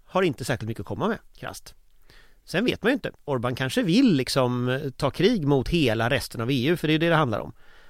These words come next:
Eh, men det har ju E U indikerat att man tänker i så fall, eh, agera mot den, den ungerska ekonomin.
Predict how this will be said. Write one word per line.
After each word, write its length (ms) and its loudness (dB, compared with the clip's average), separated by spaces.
Eh, 300 -2
men 280 0
det 80 4
har 160 8
ju 140 4
E 160 2
U 60 4
indikerat 540 2
att 160 -8
man 260 -4
tänker 300 -2
i 40 -2
så 180 -2
fall, 420 -6
eh, 340 -6
agera 440 -4
mot 440 -2
den, 300 -2
den 120 -2
ungerska 360 -6
ekonomin. 540 -2